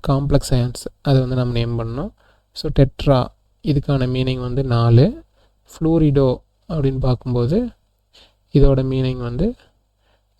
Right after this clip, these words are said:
எஃப் மைனஸ். அப்போ வந்து டெட்ரா ஃப்ளூரிடோனா நாலு எஃப் இருக்கும். அடுத்தது டைஹைட்ராக்சிடோ. So இதுக்கான மீனிங் வந்து பார்த்தீங்கன்னா, டைங்கும் போது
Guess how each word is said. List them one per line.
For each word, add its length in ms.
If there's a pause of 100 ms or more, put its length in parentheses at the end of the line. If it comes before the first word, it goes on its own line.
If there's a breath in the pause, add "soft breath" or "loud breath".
(120)
எஃப் 140 (140)
மைனஸ். 480 (600)
அப்போ 200
வந்து 200 (120)
டெட்ரா 380
ஃப்ளூரிடோனா 440 (160)
நாலு 380 (340)
எஃப் 200
இருக்கும். 340 (540)
அடுத்தது 400 (340)
டைஹைட்ராக்சிடோ. 1120 (840 soft breath)
So 100 (100)
இதுக்கான 460
மீனிங் 300
வந்து 200
பார்த்தீங்கன்னா, 400 (560 soft breath)
டைங்கும் 400
போது 160